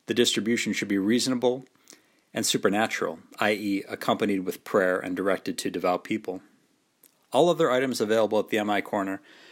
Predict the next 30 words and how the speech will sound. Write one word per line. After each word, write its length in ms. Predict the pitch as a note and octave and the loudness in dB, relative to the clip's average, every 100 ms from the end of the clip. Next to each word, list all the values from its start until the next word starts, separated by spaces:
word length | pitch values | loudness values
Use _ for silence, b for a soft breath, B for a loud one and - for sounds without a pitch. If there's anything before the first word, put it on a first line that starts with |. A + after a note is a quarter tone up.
| B B | B B
should 200 | - A#2 | 2 2
be 80 | A2 | 2
distributed 520 | A2 - A2 A2 G#2 | 0 2 2 2 2
by 140 | G2+ | 2
the 80 | F#2+ | 0
knights 360 | F#2+ F#2+ - - A2 | 0 -2 -2 -6 -4
amongst 300 | G2+ F#2+ G#2 | -4 -2 0
their 80 | |
acquaintances, 800 | F2+ - B2 A#2+ A#2 B2 A#2 - G#2+ | 0 0 0 0 -2 -2 -2 -6 -2
neighbors, 540 | G#2 G#2 G#2 G2+ - | 0 0 -2 -4 -6
relatives. 680 | G#2 G2 G2+ G2 G2+ G2 - b b b b b b b | 0 2 2 -2 -6 -6 -12 b b b b b b b
Beautiful 440 | A#2 D3 C3+ C3+ | 4 4 4 0
and 100 | A2+ | 0
attractive 360 | - A2 - F#2+ | 2 2 2 -4
flyers, 520 | - G2+ G#2 G#2 G#2 | 2 4 4 0 -4
holy 260 | - G#2 G2+ | 2 2 2
cards, 360 | - G#2 F#2+ | 2 0 0
and 120 | F2+ E2+ | -2 -2
booklets 440 | G#2+ F#2+ F2 - | 0 0 -2 -4
about 320 | G#2+ G2 F2+ | -2 -2 0
various 360 | G2+ G2 F#2 - | 0 0 0 -2
themes 460 | A2+ G2 F#2+ - - b b b b | -2 -2 -4 -8 -12 b b b b
concerning 440 | - G2+ A#2+ G#2+ G2 | -4 0 0 2 0
Our 120 | F#2 | 2
Lady 360 | F#2+ F#2+ F#2 | 0 0 -4
and 140 | G#2+ G2 | -4 -4
the 100 | F#2+ | -2
M 120 | F#2 | -2
I 120 | F2+ | -2
Apostolate. 640 | E2+ - G2 - F2+ F2 | -4 -2 -2 -2 -8 -12